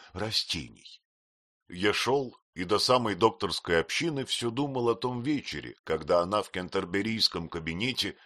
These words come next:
смотрела на мужа, погруженного в чтение. Теперь я был завален работой.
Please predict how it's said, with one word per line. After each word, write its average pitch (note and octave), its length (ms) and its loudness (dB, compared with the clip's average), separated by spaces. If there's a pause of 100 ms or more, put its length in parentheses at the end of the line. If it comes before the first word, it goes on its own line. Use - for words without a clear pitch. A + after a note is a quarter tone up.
(200)
смотрела D3+ 640 2
на C#3+ 160 0
мужа, D3 320 -2
погруженного F2 840 0
в - 80 -16
чтение. A1 680 -8 (600)
Теперь F#3+ 380 0
я F3 160 8
был E3 220 8
завален B2+ 680 10
работой. G#2 680 -2